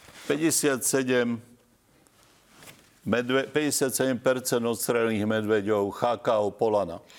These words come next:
A toto, tento malý zvyšok, to je celé Slovensko.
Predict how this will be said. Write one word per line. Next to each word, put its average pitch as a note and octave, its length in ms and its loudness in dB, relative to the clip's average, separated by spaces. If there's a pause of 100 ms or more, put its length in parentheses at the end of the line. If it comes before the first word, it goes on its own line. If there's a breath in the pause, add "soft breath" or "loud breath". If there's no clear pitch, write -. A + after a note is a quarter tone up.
(240 loud breath)
A A#2+ 160 0
toto, E3 480 0
tento D3 320 0
malý A2 320 2
zvyšok, C3+ 560 0
to - 80 0
je A2+ 160 0
celé C3 320 2
Slovensko. A2 560 -4